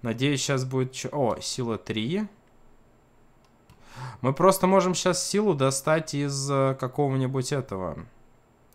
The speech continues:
Сила четыре. Добыча. Кстати, добыча нужна на меч.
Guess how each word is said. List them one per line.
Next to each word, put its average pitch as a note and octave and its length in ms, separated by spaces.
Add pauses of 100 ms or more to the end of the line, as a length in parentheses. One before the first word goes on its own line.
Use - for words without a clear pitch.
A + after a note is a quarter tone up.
(360)
Сила G#2+ 360
четыре. E3+ 760 (1300)
Добыча. B2 800
Кстати, - 300
добыча B2 540
нужна B2 460
на C3+ 260
меч. C3+ 440